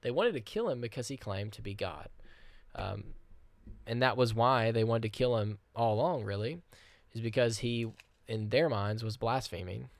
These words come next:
by saying that he was God. Um, I got another question here. It says,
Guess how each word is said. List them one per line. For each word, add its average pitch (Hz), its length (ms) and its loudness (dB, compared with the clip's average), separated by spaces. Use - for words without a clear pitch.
by 107 120 0
saying 104 300 -2
that 98 120 -4
he 107 100 -8
was - 260 -8
God. - 260 -12
Um, 131 480 4
I 135 80 -4
got 147 120 8
another 160 220 6
question 123 340 0
here. 113 180 -2
It 90 80 -6
says, 107 580 -2